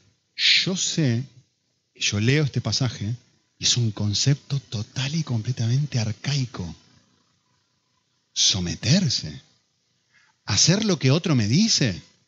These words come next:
Uno sale a la calle, nadie, o sea, la,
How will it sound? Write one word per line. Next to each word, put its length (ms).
Uno 100
sale 340
a 60
la 100
calle, 480
nadie, 960
o 40
sea, 260
la, 200